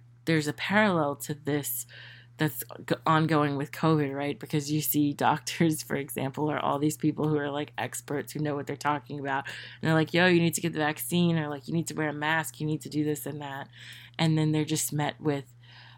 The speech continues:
a kind of defiance that's, like, way disproportionate to what is being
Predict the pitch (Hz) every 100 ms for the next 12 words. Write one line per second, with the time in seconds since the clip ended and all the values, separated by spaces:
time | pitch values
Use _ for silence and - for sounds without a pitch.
0 | - - 156 - 156 170 151 151 - -
1 | 135 156 151 - - 135 - - 131 123
2 | - - - _ _ _ _ _ _ _
3 | - _ _ - 160 151 170 165 156 151
4 | - 151 139 - 139 - 139 143 - -
5 | - 147 143 135 131 139 131 - _ _
6 | _ _ 143 - 139